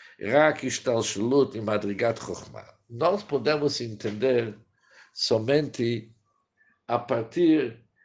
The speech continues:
do nível da sabedoria, que é o começo. Le madrigat asiyah, hashpala, que eu começo até o nível do ação,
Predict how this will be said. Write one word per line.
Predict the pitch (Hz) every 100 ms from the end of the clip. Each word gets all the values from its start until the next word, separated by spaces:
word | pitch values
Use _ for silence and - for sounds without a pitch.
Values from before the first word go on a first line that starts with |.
| _ _
do | 120 139
nível | 151 175 156
da | 139 135
sabedoria, | - 131 120 110 110 95 90 - _ _ _
que | - 143
é | 131
o |
começo. | - 110 90 80 - - - _ _ _ _ _ _ _ _ _ _ _ - - - - - - _ - - - -
Le | 120
madrigat | 120 123 113 117 107 156 151
asiyah, | 135 120 107 90 73 69 _
hashpala, | - 117 110 - 90 64 - _ _ _ _ _ _ _ _ - - _ _ _
que | -
eu | 123 117
começo | 120 127 160 - 127
até | 123 175
o | 160 139
nível | 135 143 101 87 - - - - - _ _ _ _ - - 113
do | 127
ação, | 117 107 - 165 127 -